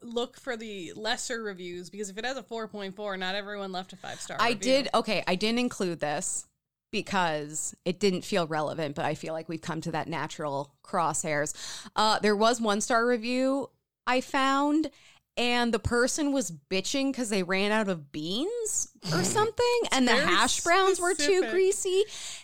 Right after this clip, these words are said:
Speaker 2: And again, the business
Speaker 1: Which is
Speaker 2: responded.
Speaker 1: super
Speaker 2: They were
Speaker 1: nice.
Speaker 2: so nice, and they're like, "We're so sorry that you're exper-," and they were, like, bitching about the portion sizes. They weren't big enough or something. I'm like, "Come to the United States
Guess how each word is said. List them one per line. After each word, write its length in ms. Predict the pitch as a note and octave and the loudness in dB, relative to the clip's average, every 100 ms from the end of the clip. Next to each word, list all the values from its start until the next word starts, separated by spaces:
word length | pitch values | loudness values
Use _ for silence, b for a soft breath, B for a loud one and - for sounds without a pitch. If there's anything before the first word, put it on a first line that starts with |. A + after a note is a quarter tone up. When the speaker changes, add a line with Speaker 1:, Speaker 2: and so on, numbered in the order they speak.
| _ | _
Speaker 2:
And 140 | D#4+ E4+ | 2 2
again, 800 | B3+ D#4 G4+ F4+ B3+ B3+ C4 - _ _ | 2 4 4 4 4 2 0 -4 _ _
the 140 | G#3+ C4 | -2 0
business 560 | A3 C#4+ F4 F#4+ - | 4 4 4 2 2
Speaker 1:
Which 80 | C4+ | 0
is 80 | B3+ | -2
Speaker 2:
responded. 680 | - B3+ A#3 F4+ E4+ C4+ A3+ | -2 2 4 4 4 4 4
Speaker 1:
super 240 | A3+ A3 | 0 -4
Speaker 2:
They 260 | G3+ F#3 D4+ | -2 0 2
were 100 | D4+ | 2
Speaker 1:
nice. 60 | - | 0
Speaker 2:
so 320 | - D#4 D#4 | 4 4 4
nice, 360 | D4+ D#4 D#4 C4+ | 4 2 0 0
and 80 | |
they're 100 | C#4+ | 2
like, 220 | C#4+ C#4+ - B B - | 4 2 0 B B -6
"We're 160 | D#4 | -2
so 440 | D4 - F#4 E4+ D#4+ | -2 -2 0 0 0
sorry 440 | - C#4 B3+ B3+ | 0 0 2 2
that 180 | A#3+ A#3 | 0 0
you're 200 | A#3+ A3+ | -2 -2
exper-," 260 | - - B3+ | -4 -4 2
and 160 | C4+ | 4
they 60 | C#4+ | 4
were, 140 | D4 | 4
like, 200 | D4 A#3+ | 4 2
bitching 300 | - C4+ F#4+ | 2 2 2
about 220 | F4+ D#4 G#3+ | 2 2 2
the 80 | |
portion 580 | - - E3+ F3 - D3 | -4 -4 -4 -4 -4 -6
sizes. 460 | D3+ - C#3 - D#3+ | -4 -4 -4 -6 -4
They 100 | F#3 | -2
weren't 380 | F3 F#3 D#3+ - | 0 -2 -4 -4
big 160 | C#3+ | -2
enough 320 | D3+ C#3 D3+ | -2 -2 -4
or 100 | C3 | -6
something. 420 | - - D#3 - D#3 | -6 -6 -8 -8 -6
I'm 140 | - | -4
like, 140 | F#3 | -6
"Come 180 | - A3+ | -4 -4
to 100 | B3 | -2
the 60 | A#3+ | -2
United 460 | A3+ F#3 D3 C3+ | -2 -2 -4 -4
States 580 | - - - - - - | -6 -6 -10 -8 -8 -8